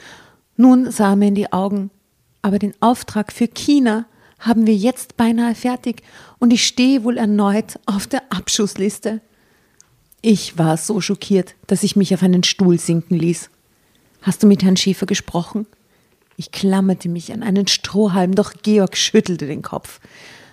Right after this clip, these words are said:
"Noch nicht, und ich weiß nicht, ob es viel Sinn macht", seufzte er. "Bitte, du musst mit ihm reden", flehte ich ihn an.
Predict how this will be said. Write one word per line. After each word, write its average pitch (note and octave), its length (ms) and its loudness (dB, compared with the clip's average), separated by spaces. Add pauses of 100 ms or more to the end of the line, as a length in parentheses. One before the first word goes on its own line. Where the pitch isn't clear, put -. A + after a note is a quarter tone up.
(100)
"Noch G3 180 0
nicht, - 360 -2 (220)
und F#3+ 120 0
ich E3 140 -8
weiß F#3 280 0
nicht, G#3 380 -2 (160)
ob E3 120 -6
es - 120 -8
viel E3 160 -2
Sinn G#3+ 240 -2
macht", - 340 -8 (220)
seufzte - 480 -8
er. F3 240 -8 (1300)
"Bitte, C#4 320 2
du A#3 120 0
musst A#3+ 500 2
mit B3 140 -2
ihm A3+ 120 0
reden", A3+ 360 -2
flehte G#3 320 -2
ich G#3 100 -4
ihn G#3 140 -2
an. G3 160 0